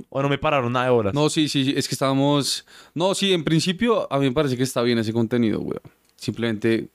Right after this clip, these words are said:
Speaker 2: hay una vaina que es como opción family friendly, una cosa así, entonces ya no sale eso, weón. Pero ese contenido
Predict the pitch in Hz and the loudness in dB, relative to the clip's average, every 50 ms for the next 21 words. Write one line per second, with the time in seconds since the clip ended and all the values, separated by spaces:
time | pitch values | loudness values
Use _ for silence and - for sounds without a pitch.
0 | _ _ _ - 110 113 113 113 120 120 120 117 113 - - 127 117 - - 117 | _ _ _ -4 -2 0 0 0 0 0 -2 -2 -2 -2 -4 -4 -4 -4 -4 -2
1 | 117 120 117 - _ _ _ _ - 117 113 - - 123 117 113 113 113 110 - | -2 -2 -2 -4 _ _ _ _ -6 -6 -4 -2 0 0 0 2 2 0 -2 -2
2 | - - - - 113 113 117 117 120 - - 123 120 127 135 151 139 120 117 - | -6 -10 -8 -6 -4 -2 -2 -2 -2 -2 -2 -2 -2 0 0 0 -2 -2 -2 -2
3 | 123 117 120 117 151 175 165 - 117 104 110 107 104 104 101 - - 110 104 101 | -4 -4 -2 -2 -4 -4 -2 -4 -4 -2 -2 -2 0 -2 -2 -2 -2 -2 0 0
4 | 107 120 123 - - 78 71 50 - - - - - - - - - _ _ - | 0 0 -2 -4 -6 -6 -6 -8 -10 -12 -18 -20 -20 -20 -20 -20 -20 _ _ -2
5 | 107 113 107 - 104 95 - - 113 110 - 147 147 143 147 175 208 226 | -2 0 0 -2 -6 -8 -6 -4 -4 -2 -2 0 2 2 2 2 0 -2